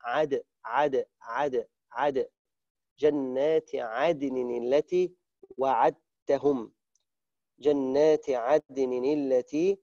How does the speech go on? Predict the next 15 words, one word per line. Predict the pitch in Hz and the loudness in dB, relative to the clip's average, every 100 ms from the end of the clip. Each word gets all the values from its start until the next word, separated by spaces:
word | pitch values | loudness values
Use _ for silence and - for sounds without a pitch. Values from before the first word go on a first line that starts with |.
| _ _ | _ _
وعدتهم. | 131 135 123 156 - _ 147 131 123 113 _ _ _ _ | 0 0 2 0 -2 _ -2 -2 -6 -8 _ _ _ _
ومن | 147 170 160 151 143 | 4 4 2 -2 0
الليل | 139 135 131 139 165 143 135 180 226 _ _ _ _ | 0 0 0 2 2 2 0 0 -2 _ _ _ _
Look | 139 - | -8 -2
at | 147 139 | -2 -2
the, | 131 | -4
n-, | 135 - - | -6 -10 -14
this, | 120 - _ | -16 -18 _
this, | 117 _ - | -20 _ -12
the | |
next | 117 135 _ - | -10 -10 _ -8
word. | 139 170 190 _ _ _ - | 0 2 0 _ _ _ 0
وَمِنَ | 151 160 151 131 | 4 4 2 0
اللَّيْلِ | 127 127 127 147 180 190 214 226 - _ _ _ _ _ - | -2 -2 0 2 4 2 0 -2 -8 _ _ _ _ _ 0
فَاسْجُدْ. | 175 175 - _ _ _ - 127 165 160 | 0 0 -14 _ _ _ -18 -2 0 2